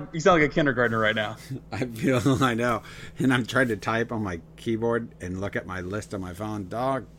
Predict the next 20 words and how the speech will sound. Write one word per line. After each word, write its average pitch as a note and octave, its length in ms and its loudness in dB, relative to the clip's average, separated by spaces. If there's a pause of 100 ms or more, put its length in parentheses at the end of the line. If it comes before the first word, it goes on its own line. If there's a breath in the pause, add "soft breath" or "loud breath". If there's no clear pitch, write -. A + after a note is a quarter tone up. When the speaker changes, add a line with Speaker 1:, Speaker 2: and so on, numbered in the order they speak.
(640 loud breath)
Speaker 2:
monkey, A2+ 480 -2
kangaroo, G#2 720 -2 (1700 loud breath)
uh, F2+ 1040 -10 (560)
jaguar, A2 840 2 (100)
and E2+ 160 -8
sloth. F#2 560 -6 (1900 loud breath)
Speaker 1:
Also, D#3+ 380 8
in D#3 100 8
conclusion, C#3 720 4 (580)
you C#3 280 6
would B2+ 320 8 (360)
not F3+ 440 6
want E3 240 4
O F#3+ 120 8
J G3 200 6
Simpson's G3 380 -2
autograph, G3+ 380 4
or D3+ 40 2
you B2+ 140 2
would? A#2 340 0